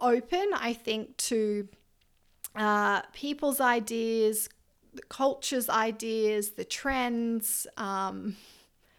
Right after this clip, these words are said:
is really important to have an open mind. And consumption isn't bad. It's that what often happens is that we don't allow ourselves the time to marinate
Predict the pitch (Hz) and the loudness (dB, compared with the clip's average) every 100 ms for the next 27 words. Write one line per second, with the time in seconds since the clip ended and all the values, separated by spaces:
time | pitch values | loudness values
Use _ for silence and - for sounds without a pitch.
0 | _ - 247 247 254 240 226 214 202 196 | _ -6 -2 2 4 2 -2 -4 -4 -6
1 | - 233 254 262 262 233 226 220 196 - | -6 0 2 2 2 0 -2 -4 -4 -6
2 | - - 226 - - - - - - - | -6 -8 -12 -12 -14 -20 -20 -20 -20 -20
3 | _ _ _ _ _ _ _ _ _ _ | _ _ _ _ _ _ _ _ _ _
4 | _ - 254 302 277 - 285 - 466 427 | _ -4 -4 -4 -4 0 0 0 -2 0
5 | 294 240 214 - 175 - 294 370 - - | 0 -2 -4 -6 -4 0 2 0 -4 -10
6 | - - _ _ - 247 - - 254 240 | -14 -20 _ _ -6 -4 -2 4 6 6
7 | - - 247 247 254 - - 262 220 208 | 0 -4 0 4 4 4 0 -4 -2 -2
8 | 185 - 254 349 381 - - 247 226 220 | -2 -2 -4 -2 -2 -4 -6 -6 -2 -2
9 | - 247 214 254 320 392 262 214 220 214 | 0 -4 -2 -2 0 0 2 2 2 2
10 | 214 - 220 214 - 208 - - 190 190 | 0 0 0 -2 -4 -4 -4 -10 -4 0
11 | 240 320 - - 240 226 220 208 247 262 | 0 0 -4 -2 0 2 4 6 6 4
12 | 262 202 208 381 - - | 2 0 0 -2 -4 -8